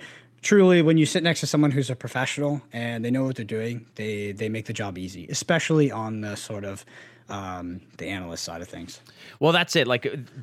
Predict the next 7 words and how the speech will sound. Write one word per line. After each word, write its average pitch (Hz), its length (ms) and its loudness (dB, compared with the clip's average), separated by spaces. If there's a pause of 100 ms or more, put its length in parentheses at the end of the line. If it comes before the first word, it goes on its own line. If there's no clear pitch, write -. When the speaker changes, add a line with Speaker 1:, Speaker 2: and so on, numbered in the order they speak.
(320)
Speaker 2:
there's 131 520 2
two 220 200 2
roles 104 580 2 (260)
in 107 100 -6
the 104 80 -4
caster 110 380 -2
booth, 95 340 -2